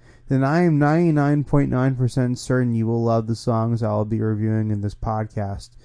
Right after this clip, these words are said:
I'm doing if you decide to check them out with the YouTube links I have provided for the songs to talk about on the show.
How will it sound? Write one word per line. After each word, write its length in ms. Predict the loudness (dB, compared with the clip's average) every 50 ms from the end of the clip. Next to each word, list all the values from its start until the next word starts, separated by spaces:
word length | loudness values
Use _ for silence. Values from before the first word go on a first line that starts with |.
| -20 -20 -20 -12 -6
I'm 160 | -4 -4 -2 0
doing 280 | 0 0 0 0 -2
if 180 | -4 -4 -4 -4
you 100 | -4 -2
decide 400 | -2 -2 -2 -2 -2 -2 -4 -6
to 80 | -6
check 200 | -6 -6 -6 -4
them 200 | -6 -6 -4 -4
out 220 | -4 -4 -4 -6 -4
with 160 | -6 -6 -4
the 80 | -4 -4
YouTube 480 | -4 -4 -6 -6 -6 -6 -6 -4 -4
links 300 | -4 -4 -4 -4 -6 -6
I 100 | -6 -4
have 140 | -4 -6 -8
provided 540 | -10 -8 -4 -4 -2 -2 -2 -2 -4 -6 -8 -12 -16 -20 -20 -20 -12
for 140 | -6 -2 -2
the 60 | -2
songs 380 | 0 0 -2 0 0 -2 -2 -4
to 80 | -4
talk 300 | -4 -4 -4 -4 -6 -6
about 220 | -6 -4 -2 -2 -2
on 160 | -2 -2 -4
the 100 | -4 -6
show. 360 | -4 -2 0 0 0 0 -4